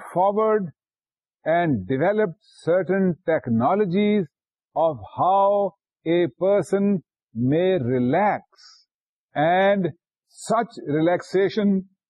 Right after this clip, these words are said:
may then lead to his betterment in sports performance. یہ ریلیکسیشن کی ٹیکنیکس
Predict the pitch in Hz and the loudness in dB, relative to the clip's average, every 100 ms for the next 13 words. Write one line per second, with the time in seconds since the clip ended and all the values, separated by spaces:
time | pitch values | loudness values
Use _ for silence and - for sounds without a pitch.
0 | _ 107 120 151 185 185 117 120 185 190 | _ -6 -2 0 2 0 0 0 2 2
1 | 190 190 _ _ _ 104 113 143 180 190 | 0 -4 _ _ _ -4 -2 0 2 0
2 | 143 - 190 185 185 - _ _ _ _ | -2 -2 0 0 -2 -6 _ _ _ _
3 | 147 147 92 90 151 165 180 175 175 165 | -2 -2 -4 -2 -2 0 0 2 0 -4
4 | _ 139 135 _ 156 156 151 - - 117 | _ -4 -4 _ -2 0 -2 -6 -10 -6
5 | 135 120 87 76 _ _ _ _ _ _ | -4 -2 -4 -10 _ _ _ _ _ _
6 | _ _ _ 123 160 247 247 196 180 190 | _ _ _ -2 0 2 2 2 2 0
7 | - - 185 196 - 202 202 202 - _ | -2 -2 0 0 0 0 0 -2 -6 _
8 | _ _ _ _ _ _ - 175 175 - | _ _ _ _ _ _ -4 -2 -2 -6
9 | _ _ 156 143 131 147 180 - | _ _ -4 -4 0 0 0 -4